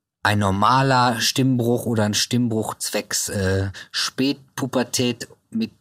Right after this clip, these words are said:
Testo oder wie auch immer, also Testosteron nimmt man ja quasi auf der Reise von Frau zu Mann.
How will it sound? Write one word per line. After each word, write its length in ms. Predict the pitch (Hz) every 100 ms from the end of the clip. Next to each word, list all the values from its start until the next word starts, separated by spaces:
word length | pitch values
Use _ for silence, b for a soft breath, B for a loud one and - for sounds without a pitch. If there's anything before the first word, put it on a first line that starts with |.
| -
Testo 500 | 123 120 - 113 107
oder 200 | 101 95
wie 140 | 104
auch 120 | 98 123
immer, 280 | 123 113 113 -
also 180 | 98
Testosteron 800 | 98 107 - 101 - 95 107 120
nimmt 180 | 110 110
man 180 | 104 104
ja 100 | 98
quasi 480 | 101 98 101 104 98
auf 140 | 92
der 180 | 98 90
Reise 280 | 92 98 95
von 220 | 95 87
Frau 180 | - 95
zu 140 | -
Mann. 320 | 87 101 135